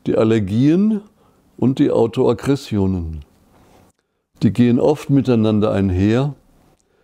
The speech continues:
Allergien, speziell im Dünndarm, und Autoaggressionen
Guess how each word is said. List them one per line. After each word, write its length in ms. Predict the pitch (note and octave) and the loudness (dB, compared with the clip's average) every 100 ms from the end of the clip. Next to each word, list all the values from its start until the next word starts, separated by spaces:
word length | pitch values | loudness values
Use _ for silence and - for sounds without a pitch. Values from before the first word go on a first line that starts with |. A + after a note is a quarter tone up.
| _ _ _ - | _ _ _ -6
Allergien, 920 | G#2 G#2 G#2+ F#2+ A#2+ C#3+ D#3+ G3 F#3+ - C#3+ - _ _ _ | 0 2 2 2 2 4 2 0 -4 -8 -18 -18 _ _ _
speziell 1040 | - - - C3+ C3+ - C#3+ C#3 D3 D#3+ F#3 - | -14 -6 0 0 0 -6 0 2 2 0 -4 -4
im 340 | A2 G#2 G#2 G2 - - | 0 0 0 -4 -10 -2
Dünndarm, 560 | G#2+ A2+ A2+ A#2+ D3+ F3+ _ _ _ _ _ - - - - - - _ _ _ _ _ | 0 2 2 2 0 -4 _ _ _ _ _ -20 -20 -20 -20 -20 -20 _ _ _ _ _
und 480 | A2+ B2 B2+ B2+ - - | 0 2 0 -2 -10 -2
Autoaggressionen 1400 | A2+ - B2+ A#2+ - B2 - C3+ C3+ D3+ E3+ F#3 G3 | 0 2 0 0 0 -4 0 0 2 2 0 0 -2